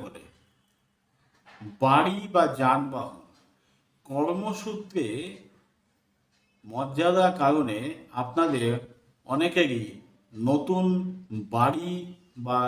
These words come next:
গাড়ি হওয়ার সম্ভাবনা দেখা যাচ্ছে। আর পুজোর সময় এই সমস্ত জিনিসগুলো বোঝাই যাচ্ছে অত্যন্ত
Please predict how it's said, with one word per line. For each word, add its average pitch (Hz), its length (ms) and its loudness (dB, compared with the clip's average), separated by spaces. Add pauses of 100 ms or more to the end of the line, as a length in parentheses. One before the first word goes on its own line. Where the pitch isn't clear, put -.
(180)
গাড়ি 143 360 -2 (580)
হওয়ার 143 400 4 (640)
সম্ভাবনা 147 580 2
দেখা 120 360 -2
যাচ্ছে। - 340 -14 (1200)
আর 113 180 -8
পুজোর 175 320 6 (100)
সময় 180 320 6 (720)
এই 143 220 4
সমস্ত 165 300 0 (140)
জিনিসগুলো 151 520 4 (2250)
বোঝাই 151 340 4
যাচ্ছে 147 320 -2 (840)
অত্যন্ত 131 440 2